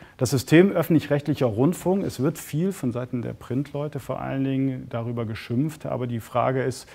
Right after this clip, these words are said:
was ist das eigentlich? Warum wurde es gegründet? Und es wurde gegründet direkt nach Ende des Zweiten Weltkriegs von den westlichen Alliierten nach dem Vorbild der B B C. Und das ganze System wurde als beitragsfinanzierte Körperschaft beziehungsweise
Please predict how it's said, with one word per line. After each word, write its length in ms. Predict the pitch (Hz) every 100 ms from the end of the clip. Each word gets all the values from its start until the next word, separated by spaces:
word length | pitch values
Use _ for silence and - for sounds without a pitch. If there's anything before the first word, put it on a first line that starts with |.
| -
was 120 | 135
ist 160 | 143 214
das 160 | 131 -
eigentlich? 380 | - 117 117
Warum 260 | 127 143 151
wurde 200 | 147 147
es 120 | 139
gegründet? 460 | - 131 135 180 117
Und 80 | 117
es 140 | 113
wurde 180 | 143 147
gegründet 480 | 127 131 147 165 131
direkt 300 | 135 143 151
nach 100 | 120
Ende 180 | 135
des 180 | 123 107
Zweiten 340 | - 131 123 110
Weltkriegs 500 | 120 143 - 156 -
von 160 | 139
den 160 | 123 117
westlichen 480 | 123 - 131 - 110 - - - -
Alliierten 760 | - 123 117 - 127 143 151 170
nach 140 | 135
dem 140 | - 120
Vorbild 360 | - 117 107
der 100 | 107
B 140 | 101 107
B 120 | 110
C. 400 | - - 143 185
Und 180 | 156 113
das 160 | 107
ganze 640 | - 110 139 - 160 156 - - -
System 540 | - 117 - 135 147
wurde 220 | 123 127 120
als 180 | 110
beitragsfinanzierte 1160 | - 104 147 156 135 - - 127 120 - 131 117
Körperschaft 680 | - 123 131 131 - 135 -
beziehungsweise 560 | 113 127 117 117 101